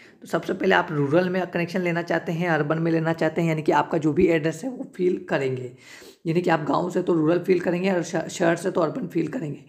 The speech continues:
तो हम गाँव से हैं तो रूरल सिलेक्ट करेंगे। उसके बाद आपको हाउस नंबर यानी कि आपका मकान नंबर फिल करना है। आपका जो भी मकान नंबर है आधार कार्ड के अनुसार यहाँ पे आप फिल करेंगे। उसके बाद स्ट्रीट नेम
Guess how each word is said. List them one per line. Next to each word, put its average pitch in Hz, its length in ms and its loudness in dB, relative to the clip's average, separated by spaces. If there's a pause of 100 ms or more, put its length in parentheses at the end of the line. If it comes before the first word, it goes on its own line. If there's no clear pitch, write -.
(380)
तो - 60 -8
हम 160 100 0
गाँव 143 220 4
से 175 140 -2
हैं 185 120 2
तो 185 100 4
रूरल 151 260 2
सिलेक्ट 170 320 -2
करेंगे। 175 260 0
उसके - 280 -6
बाद 156 280 0
आपको - 320 -6
हाउस 185 340 0
नंबर 175 240 -2
यानी 160 140 -2
कि 151 80 -2
आपका 160 200 -4
मकान 143 340 0
नंबर 170 220 2
फिल 170 200 2
करना 170 280 0
है। 165 240 -4 (1300)
आपका 170 220 0
जो 143 200 4
भी 175 100 4
मकान 175 300 0
नंबर 170 260 0
है 165 120 -2
आधार 147 220 0
कार्ड 156 180 -2
के 175 80 0
अनुसार 156 320 -2
यहाँ 147 180 -4
पे 151 100 0
आप 143 180 -4
फिल 165 180 2
करेंगे। 175 580 0 (160)
उसके - 200 -8
बाद 147 280 -4 (160)
स्ट्रीट - 420 2
नेम 165 240 2